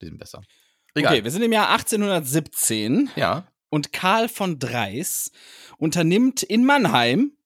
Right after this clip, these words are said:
Speaker 2: die erste öffentliche Fahrt mit der von ihm erfundenen Draisine.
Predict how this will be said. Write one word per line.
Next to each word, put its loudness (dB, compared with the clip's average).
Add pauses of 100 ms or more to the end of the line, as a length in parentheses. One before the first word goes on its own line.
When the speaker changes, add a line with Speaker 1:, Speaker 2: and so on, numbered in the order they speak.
(160)
Speaker 2:
die -4
erste 2
öffentliche 0
Fahrt -2
mit -4
der 0
von -4
ihm 0
erfundenen 0
Draisine. 0